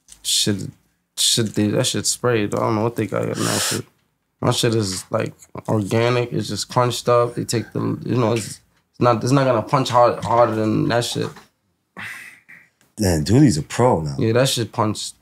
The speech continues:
Speaker 1: That shit punch.
Speaker 2: This nigga Dooley's
Speaker 1: When
Speaker 2: a
Speaker 1: I
Speaker 2: pro.
Speaker 1: roll up a blunt with that, I gotta put a little bit.
Speaker 2: Oh my God.
Speaker 1: Oh, he rolled a blunt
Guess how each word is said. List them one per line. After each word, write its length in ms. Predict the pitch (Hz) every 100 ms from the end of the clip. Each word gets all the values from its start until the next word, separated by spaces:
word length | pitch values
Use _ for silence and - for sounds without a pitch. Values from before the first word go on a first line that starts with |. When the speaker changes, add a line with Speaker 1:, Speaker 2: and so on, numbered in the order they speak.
| -
Speaker 1:
That 140 | 113
shit 180 | - -
punch. 340 | 107 107 - -
Speaker 2:
This 140 | - -
nigga 200 | 95 73
Dooley's 320 | 92 101 87
Speaker 1:
When 120 | 113
Speaker 2:
a 20 |
Speaker 1:
I 40 | 135
Speaker 2:
pro. 100 | 143 156
Speaker 1:
roll 100 | 156
up 120 | 139
a 40 |
blunt 240 | 123 151 151
with 100 | 139
that, 120 | 156
I 80 | 127
gotta 160 | 131
put 160 | 123 113
a 80 | 117
little 220 | 120 113
bit. 200 | 113 113 - - _ _ _ - - _ _ _ _ -
Speaker 2:
Oh 20 | - - -
my 100 | - - _ -
God. 320 | 65 58 - - _ _ _ _ _ _ _ _ _ _ _ _ _ _ _ _ _ _ _ _ _
Speaker 1:
Oh, 100 | 107
he 100 | 110
rolled 180 | 120 117
a 20 |
blunt 340 | 110 110 107